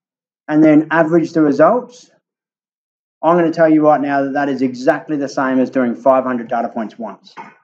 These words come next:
and you probably just wasted time. Um, so just, just be mindful of that, because if you do something like that, that's actually just you generating data repeatedly, which could be more easily done just once, you're actually not showing that you understand what you're doing, and that can detriment what's,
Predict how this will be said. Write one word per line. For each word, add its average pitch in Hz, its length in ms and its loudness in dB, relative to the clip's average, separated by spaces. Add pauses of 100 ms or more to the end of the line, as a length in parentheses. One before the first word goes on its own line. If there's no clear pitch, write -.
(260)
and 123 120 -2
you 113 80 -4
probably 123 220 -2
just 113 160 -10
wasted 113 340 -6
time. 98 320 -10 (480)
Um, 123 300 -2
so 135 180 2
just, 180 260 0 (180)
just 190 260 -2
be 190 160 4
mindful 175 420 2
of 139 100 0
that, 202 280 0
because 151 260 -6
if 151 160 -8
you 147 60 -6
do 190 220 2
something 170 320 0
like 156 180 2
that, 165 340 -2 (280)
that's 151 140 -6
actually 170 340 0
just 143 240 0
you 156 160 4
generating 135 760 2 (600)
data 139 480 2 (680)
repeatedly, 156 800 0
which 143 340 -6
could 151 160 -2
be 139 80 6
more 156 240 6
easily 139 220 2
done 135 180 2
just 135 160 -4
once, 160 540 -2 (340)
you're 151 120 0
actually 156 240 0
not 147 200 2
showing 135 280 -2
that 135 60 0
you 131 100 -2
understand 131 480 0
what 131 100 0
you're 123 80 -4
doing, 190 420 -2
and 135 120 0
that 135 160 -2
can 127 140 0
detriment 123 500 -2
what's, 120 420 -8